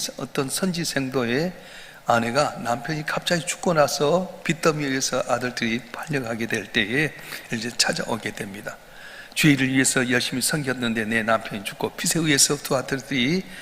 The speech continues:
팔려가게 됐습니다. 어떻게 해야 됩니까?" 그때 엘리사가 "네가 가지고 있는 게 무엇이냐?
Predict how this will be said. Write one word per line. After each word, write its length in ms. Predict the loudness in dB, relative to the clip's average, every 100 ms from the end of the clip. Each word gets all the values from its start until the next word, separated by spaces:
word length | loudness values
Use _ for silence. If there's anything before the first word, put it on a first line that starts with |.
| -10
팔려가게 460 | 0 0 4 4 4
됐습니다. 400 | 0 0 0 -4
어떻게 400 | -4 -4 -4 -2
해야 80 | -2
됩니까?" 540 | 0 -4 -4 -4 -6 -12 -20 -20 -20 -4
그때 260 | -2 2 2
엘리사가 560 | 2 -2 0 2 0 -2 -14 -16 -8
"네가 260 | -4 -2 2
가지고 280 | 2 2
있는 100 | 0
게 60 | 0
무엇이냐? 600 | 0 2 2 2 2 0